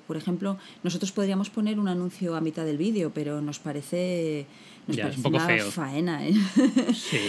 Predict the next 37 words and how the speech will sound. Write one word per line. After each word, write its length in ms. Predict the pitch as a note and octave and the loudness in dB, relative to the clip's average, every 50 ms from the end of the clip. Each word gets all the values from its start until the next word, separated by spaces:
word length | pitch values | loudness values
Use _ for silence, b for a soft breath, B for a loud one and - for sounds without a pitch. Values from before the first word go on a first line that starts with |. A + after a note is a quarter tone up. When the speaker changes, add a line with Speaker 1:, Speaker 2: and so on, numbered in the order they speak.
| G2 - A2+ | -2 -2 -2
Speaker 2:
no, 80 | A#2 | -2
es 60 | G#2+ G#2 | 0 0
Speaker 1:
Claro. 240 | D#3+ D3+ - F#3 | 0 2 4 2
Speaker 2:
un 40 | E3+ C3+ | 2 0
poco 100 | A2 - | 0 -4
feo. 260 | - G2 G2 G2 F#2 - - - - - - - | -6 -6 -6 -6 -8 -12 -16 -20 -20 -20 -12 -6
Speaker 1:
Y 160 | D#3+ F#3+ F3+ D#3+ | -4 -2 -2 0
ese 180 | D#3 - F#3 | 0 0 2
tipo 180 | F3 F3 - G3 | 2 2 2 4
de 60 | G3 | 4
anuncios 320 | G3 G3 F#3+ F#3+ A3 G3+ | 4 4 4 4 2 2
se 100 | - A3+ | 2 2
pagan 300 | - - G#3 G3+ G3 F3 D#3+ | 0 0 0 0 0 0 2
más. 420 | D#3+ F3+ G#3+ A#3+ G#3+ F3 - - - | 2 2 0 0 0 0 -2 -2 -2
Y, 440 | - D#3 D3+ D3 D3 C#3+ C#3+ - - | -2 0 0 0 0 0 -2 -4 -2
y, 280 | D3 D3+ D3+ D3 D3 | 0 2 2 2 2
bueno, 220 | C#3+ D#3+ F#3 F3+ D#3+ | 2 0 0 0 2
ahora, 200 | F3 G3 F#3+ F3+ - - - - - | 2 2 0 0 -2 -6 -16 -14 -8
por 100 | - D#3+ | -6 -6
ejemplo, 300 | - - G3 F#3 F3+ F#3+ | -4 -2 0 0 2 2
lo 100 | F#3+ F3+ | 2 2
último 320 | F3+ F#3 F#3+ F#3 F#3 F#3 F3+ | 2 0 0 -2 -2 -2 -2
que, 320 | - F#3 F3+ F3+ F3 F3 - | -2 -2 0 0 0 -2 -2
que 60 | F#3 | -4
ha 40 | F#3 | -6
hecho 380 | F#3 - G3 F3+ F3+ F3 F3+ | -4 -4 -4 -2 -2 0 -2
YouTube 300 | F3+ F3 F#3 F#3 - G#3+ | -2 -4 -4 -4 -4 -4
es 100 | A3 G#3+ | -2 -2
empezar 300 | G3+ D#3+ E3 - - E3+ | -2 -2 -4 -4 -4 -4
a 60 | E3+ | -4
poner 260 | - F3+ F3+ F3+ F3 F3 | -2 -2 -2 -2 -2 -2
vídeos, 520 | F#3 F#3+ E3+ D#3 D#3 D#3 D#3 - - - - | -2 -2 0 0 0 -2 -2 -6 -8 -10 -6
eh, 320 | E3+ D#3+ D#3 D#3 D3+ D3+ D3+ | -6 -4 -4 -2 -2 -2 -2
de 60 | D3+ | -2
anuncios 400 | D#3 F#3 F#3+ F#3+ F#3+ F#3 E3 D#3+ | 0 0 0 0 0 -2 -2 -2
no 120 | F3+ F#3 | 0 0
saltables 760 | F#3+ - G3+ F#3+ F#3 - G#3 G#3+ G#3+ A3 G#3 A3+ D4 - - | 0 0 -2 -2 -2 -4 -4 -2 -2 -2 -2 -2 -4 -6 -10